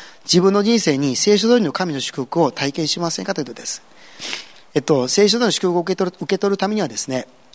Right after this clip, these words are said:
三つあります。イエス様を信じる、聖書の通りの神であることを信じる、そして自分の人生に聖書通り神が働くことを許可する、そして正直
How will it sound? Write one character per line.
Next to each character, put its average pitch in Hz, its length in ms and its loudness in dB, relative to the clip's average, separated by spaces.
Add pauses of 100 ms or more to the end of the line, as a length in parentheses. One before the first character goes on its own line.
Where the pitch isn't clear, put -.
(200)
三 175 200 4
つ 208 300 0
あ 175 60 2
り 151 80 -4
ま 120 140 -8
す。 - 200 -10 (440)
イ 180 120 2
エ 262 80 6
ス - 120 -2
様 226 220 2
を 196 60 2
信 165 240 -2
じ 147 100 0
る、 131 100 -4
聖 240 260 2
書 214 140 2
の 196 80 -2
通 247 140 4
り 196 40 4
の 160 80 0
神 185 220 -4
で 156 60 -2
あ - 20 -2
る 131 40 -8
こ - 20 -10
と 120 40 -10
を 110 40 -4
信 151 220 0
じ 135 100 -2
る、 113 60 -6
そ - 140 -4
し - 60 -2
て 196 240 2 (380)
自 170 140 2
分 233 140 4
の 233 120 2
人 254 200 2
生 160 220 2
に 143 140 0
聖 233 200 0
書 247 120 -2
通 247 60 4
り 180 60 2
神 254 240 -4
が 202 60 0
働 185 160 -4
く 160 40 -8
こ 156 60 -4
と 120 60 -8
を - 40 -10
許 - 140 -4
可 185 140 0
す - 120 -8
る、 - 60 -14
そ - 80 -10
し - 40 -12
て 208 100 -2
正 330 460 4
直 302 160 -6